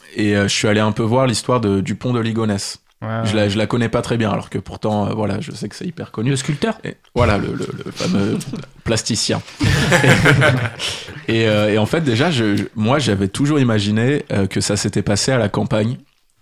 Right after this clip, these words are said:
Speaker 1: Et en fait, non, ça s'est passé à Nantes.
Speaker 3: Ouais, c'est à Nantes.
Speaker 1: Et, et dans une maison, mais en fait, euh, bon, pas dans le centre-ville, mais enfin, quand même dans la ville, quoi.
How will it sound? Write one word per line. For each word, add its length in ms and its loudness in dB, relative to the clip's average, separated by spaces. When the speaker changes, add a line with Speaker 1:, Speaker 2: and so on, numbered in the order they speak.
Speaker 1:
Et 80 0
en 80 0
fait, 260 -2
non, 160 2
ça 120 -2
s'est 120 -4
passé 280 -2
à 100 2
Nantes. 420 0
Speaker 3:
Ouais, 100 0
c'est 140 -4
à 20 0
Nantes. 140 0
Speaker 1:
Et, 360 2
et 40 2
dans 160 2
une 200 0
maison, 420 2
mais 100 2
en 100 2
fait, 280 -2
euh, 280 2
bon, 180 -2
pas 220 -2
dans 80 0
le 60 0
centre-ville, 520 -2
mais 180 0
enfin, 340 -2
quand 100 -2
même 140 0
dans 160 2
la 100 2
ville, 240 0
quoi. 220 -4